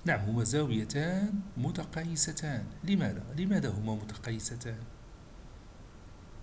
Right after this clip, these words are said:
نعم، لأنهما متقابلتان في متوازي الأضلاع. رأينا في السنة الماضية، إذا كان لدينا أ بي سي دي متوازي الأضلاع، فكل زاويتين متقابلتين فيه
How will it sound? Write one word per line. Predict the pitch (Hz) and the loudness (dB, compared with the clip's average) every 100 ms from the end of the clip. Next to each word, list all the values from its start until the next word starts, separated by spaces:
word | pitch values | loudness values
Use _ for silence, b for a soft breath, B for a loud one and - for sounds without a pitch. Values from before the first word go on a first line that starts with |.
| - - - - - - | -14 -16 -16 -16 -14 0
نعم، | 180 - - | 2 2 0
لأنهما | 143 - 131 110 101 120 175 | -2 0 2 2 2 2 2
متقابلتان | 135 123 120 123 107 104 98 95 131 151 190 196 | 2 0 -2 -2 0 0 0 0 0 2 4 4
في | - 143 | 4 0
متوازي | 139 139 151 160 147 | 2 2 0 -2 -4
الأضلاع. | 135 117 104 92 92 - - B B B - | -4 -4 -2 -2 -6 -12 -14 B B B -2
رأينا | - 147 | 2 2
في | 147 | 6
السنة | - 117 | 4 6
الماضية، | 104 95 90 104 117 170 - B B B - | 2 0 0 -2 0 -2 -4 B B B -6
إذا | 120 147 | 0 2
كان | 165 160 | 2 2
لدينا | 135 123 123 120 113 | 2 2 2 2 2
أ | |
بي | 101 110 | 0 4
سي | - 113 | 4 4
دي | 101 110 110 - | 2 2 0 0
متوازي | 135 110 92 - | -2 -2 -4 -4
الأضلاع، | - 107 170 202 B B - | -4 -2 -2 -4 B B -8
فكل | 120 - 214 156 | -6 2 6 6
زاويتين | 110 147 127 117 110 165 147 117 120 117 | 6 4 2 2 0 0 0 2 0 -2
متقابلتين | 123 - - 123 110 101 101 110 101 | -4 -4 -2 -2 0 -2 -2 -4 -2
فيه | 175 170 | 0 0